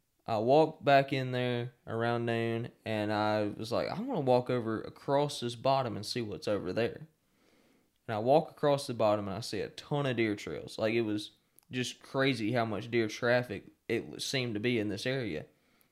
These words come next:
And I said, "Well, I'm gonna come back here th-, later this evening and climb up a tree and hunt." So I did. And I climb up the tree, and the wind was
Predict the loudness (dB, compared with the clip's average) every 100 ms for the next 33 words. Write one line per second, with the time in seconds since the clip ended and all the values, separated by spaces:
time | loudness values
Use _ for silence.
0 | -6 -4 -2 -2 0 0 0 -2 -2 0
1 | 0 0 -4 -4 -6 -2 0 0 -2 -4
2 | -4 -4 -6 -6 -6 -2 -2 -2 -4 -6
3 | -4 -4 -4 -8 -8 -4 -2 -4 -10 _
4 | _ _ _ _ _ _ _ _ _ _
5 | -4 0 2 4 4 4 2 -2 -10 _
6 | _ _ _ _ _ _ -2 0 0 0
7 | 0 -2 -4 -8 _ _ _ _ _ 0
8 | 0 2 2 2 2 0 -2 -2 -2 -2
9 | -2 -6 _ _ _ _ _ _ _ -4
10 | -2 0 0 -2 -4 -8 -10 -2 0 0
11 | 0 -2 -2 -4